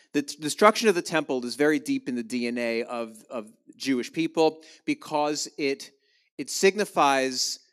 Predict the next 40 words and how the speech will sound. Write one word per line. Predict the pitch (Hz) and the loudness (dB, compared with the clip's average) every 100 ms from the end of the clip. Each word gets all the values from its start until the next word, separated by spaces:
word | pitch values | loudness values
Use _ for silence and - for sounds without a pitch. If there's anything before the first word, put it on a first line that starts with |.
| _ _ | _ _
God's | 147 143 127 | 2 2 0
judgment | - 135 131 127 123 - | -2 -2 -2 -6 -10 -12
on | 131 120 | -10 -10
the | 117 | -10
land. | 104 98 80 80 - _ _ _ _ _ | -12 -12 -14 -20 -20 _ _ _ _ _
So, | - - 147 131 127 | -12 -2 0 2 2
so | 127 - 190 190 | -2 0 0 2
many | 190 175 | 2 0
prophets | - 156 147 - 156 - | 2 4 4 0 -4 -4
from | - 143 | -8 -8
Isaiah | 127 123 151 156 160 | -8 -6 2 4 4
on | 147 143 135 | 4 -2 -2
up | 127 123 | -4 -4
said, | - 123 | -8 -6
"Listen, | 135 - | -8 -6
you | 135 | -2
guys | 139 139 123 | 0 0 -2
gotta | 127 | -6
live | 123 123 127 | -6 -8 -6
righteous | 120 123 - 165 | -8 -8 -10 -4
lives. | 151 143 131 127 | -2 -2 -4 -8
You | |
gotta | 135 127 | -6 -6
do | 113 123 | -6 -8
it | 120 | -8
right, | 127 139 135 123 | -6 -2 -2 -2
or | 123 | -4
else, | 117 - 127 | -4 -8 -12
um, | 131 | -12
you | 143 | -8
know, | 123 117 110 | -8 -10 -10
I'm | 127 127 | -10 -10
gonna, | 120 127 117 - _ | -6 -6 -6 -10 _
God's | 143 143 | 0 0
gonna | 151 127 | -2 -6
bring | 135 | -6
judgment | 127 143 139 143 127 | -4 -2 -2 -4 -8
upon | - 135 127 | -8 -8 -8
the | 127 | -2
land." | 165 170 139 | 2 2 0